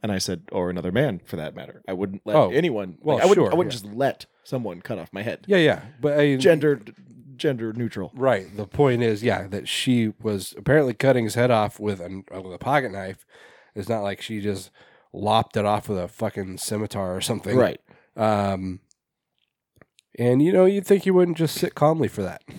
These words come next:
Speaker 1: Y-, you would think.
Speaker 2: Yeah. I mean, unless he was incapacitated or something.
Speaker 1: It, w-,
Speaker 2: I
Speaker 1: what
Speaker 2: think we're making a lot of assumptions, though.
Speaker 1: what gets me is that, uh, this prosecutor, George Sittler,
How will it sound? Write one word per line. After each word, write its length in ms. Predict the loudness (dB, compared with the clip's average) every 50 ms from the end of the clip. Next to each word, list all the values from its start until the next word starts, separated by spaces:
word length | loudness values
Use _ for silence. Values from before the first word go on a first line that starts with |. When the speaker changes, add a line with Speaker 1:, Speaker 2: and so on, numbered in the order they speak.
| -18 -18 -18 -18 -20 -20 _ _ _
Speaker 1:
Y-, 120 | -18 -14 -4
you 160 | 0 4 4
would 100 | 4 4 2
think. 340 | 0 0 0 -2 -6 -14 _ _ _ _ _ _
Speaker 2:
Yeah. 180 | -10 -8 -8 -8 -12 _ _ _ _ _ _ _ _ _ _ _ _ _ _
I 60 | 2
mean, 200 | 4 4 4 4
unless 240 | 2 0 -2 -4 -4 -4
he 60 | -6
was 320 | -6 -6 -8 -10 -12 -16 -18 _ _ _ _ _
incapacitated 880 | -8 -8 -8 -6 -6 -4 -4 -4 -4 -4 -8 -10 -12 -10 -10 -10 -10 -10
or 80 | -12
something. 500 | -10 -8 -10 -8 -8 -8 -10 -10 -10 -14 -20 _ _ _ _ _ _ _ _ _ _ _ _ _ _ _ _ _ _ _ _ _ _ _ _
Speaker 1:
It, 180 | -4 -4 -4 _ _ _ _ _
w-, 180 | -10 -10 -10 -10 _ -12 -4
Speaker 2:
I 40 | 0
Speaker 1:
what 100 | 2 2
Speaker 2:
think 100 | 2 2
we're 80 | 2
making 200 | 2 2 2 4 4
a 40 | 6
lot 140 | 4 4
of 60 | 2 0
assumptions, 580 | -4 -2 -2 0 0 -2 -6 -10 -12 -14 -16 -16
though. 220 | -16 -16 -16 -14 _
Speaker 1:
what 180 | -2 0 0 2
gets 220 | 2 0 0 2
me 280 | 0 2 2 2 2 2
is 220 | 2 2 0 2 2
that, 260 | 4 4 4 4 2 _ _ _
uh, 280 | 0 0 2 2 2 2
this 160 | 0 0 -2 -2
prosecutor, 640 | 0 2 2 2 2 -2 -4 -2 0 2 2 2 2
George 340 | 0 0 0 0 0 0 0
Sittler, 440 | 2 2 2 2 2 0 0 -2